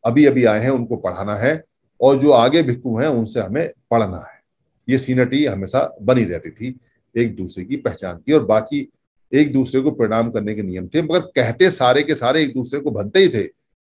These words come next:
यानी कि कोई भी आदमी भंते के अलावा कुछ नहीं कह सकता था। बस इतना कहते थे, "ये बड़े भंते हैं और ये छोटे भंते हैं", यानी कि ये काम करने में बड़े हैं, बड़े उम्र से नहीं बड़े, काम करने में बड़े हैं, पहले आए हैं, ज्यादा काम करते हैं,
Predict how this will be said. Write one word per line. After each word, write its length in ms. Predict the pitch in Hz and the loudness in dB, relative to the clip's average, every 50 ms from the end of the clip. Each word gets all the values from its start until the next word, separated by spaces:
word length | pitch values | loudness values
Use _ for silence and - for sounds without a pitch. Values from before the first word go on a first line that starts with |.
| _ _ _ _ _ _ - | _ _ _ _ _ _ -2
यानी 260 | 117 135 147 165 175 | 0 0 2 2 0
कि 160 | 170 175 185 175 | 2 2 2 2
कोई 300 | 175 - 143 156 165 165 | 2 2 2 2 2 2
भी 160 | 160 170 151 | 2 4 4
आदमी 400 | 127 117 117 113 131 139 170 156 | 4 4 2 0 -2 -6 -6 -6
भंते 340 | 123 120 110 104 - 151 135 | -6 -8 -10 -8 -6 -4 -2
के 60 | 135 | 2
अलावा 240 | 123 123 127 151 151 | 2 4 4 2 2
कुछ 260 | 151 - 151 143 - | -2 -2 -8 -8 -6
नहीं 120 | 120 104 104 | -8 -6 -6
कह 100 | 110 98 | -6 -8
सकता 200 | 101 - - 151 | -6 -4 -2 2
था। 100 | 170 160 160 | 2 2 2
बस 180 | 156 143 - - 151 | 2 -4 -6 -6 -8
इतना 240 | 156 151 185 202 185 | -4 0 0 0 2
कहते 260 | 190 - 123 113 120 | 2 0 -2 -2 -2
थे, 280 | - - 156 180 180 180 - _ _ _ - 143 | -4 0 0 0 0 -4 -10 _ _ _ -2 0
"ये 120 | 165 170 | 0 2
बड़े 220 | 117 120 131 156 | 2 4 4 4
भंते 320 | 156 135 135 143 147 170 160 | 4 2 -2 -2 -2 -2 -2
हैं 100 | 156 165 | 0 0
और 160 | 165 151 143 | 0 0 -2
ये 80 | 147 151 | -2 -4
छोटे 260 | - - 131 113 104 | -6 -8 -8 -8 -8
भंते 320 | 87 82 82 80 - - 80 | -12 -12 -16 -18 -16 -16 -10
हैं", 80 | 82 | -6
यानी 240 | 95 113 127 139 147 | -2 -2 -2 -2 0
कि 120 | 143 156 139 127 | 0 0 2 4
ये 200 | 135 151 165 156 156 - _ _ _ _ _ _ _ - | 4 4 2 2 -2 -8 _ _ _ _ _ _ _ -4
काम 240 | 127 127 139 147 160 | 0 2 2 2 2
करने 300 | 151 147 131 131 135 139 | 0 0 0 0 0 -2
में 140 | 147 147 123 | -2 -2 0
बड़े 200 | 101 131 127 135 | 2 2 2 2
हैं, 220 | 110 85 87 82 73 _ _ _ _ _ _ _ _ _ _ - | 0 -2 -8 -14 -16 _ _ _ _ _ _ _ _ _ _ -4
बड़े 200 | 107 123 147 160 | -2 0 2 2
उम्र 460 | 151 139 - - 131 120 123 139 151 | 2 0 -2 -4 -4 0 2 2 2
से 140 | 151 - 175 | 2 0 -4
नहीं 220 | 180 196 208 208 143 | -2 -2 -4 -2 -2
बड़े, 200 | - 104 104 98 | -2 -4 -4 -6
काम 420 | - _ - 127 135 156 175 180 | -8 _ -4 0 0 0 0 0
करने 260 | 170 160 143 143 147 | 0 -2 -2 -2 -4
में 140 | 147 143 123 | -4 -4 -4
बड़े 200 | 101 110 110 113 | -2 -2 -2 -2
हैं, 140 | 113 139 165 | -2 -2 -4
पहले 300 | 160 _ 135 143 143 135 | -4 _ 0 2 4 4
आए 180 | 110 101 104 104 | 2 0 -2 -6
हैं, 180 | 104 135 160 | -6 -6 -2
ज्यादा 240 | 123 123 123 120 117 | 0 0 0 0 -2
काम 240 | 113 - 104 98 95 | -4 -4 -6 -6 -6
करते 240 | 95 98 92 - 101 | -6 -8 -8 -8 -6
हैं, 200 | 107 135 160 | -6 -6 -6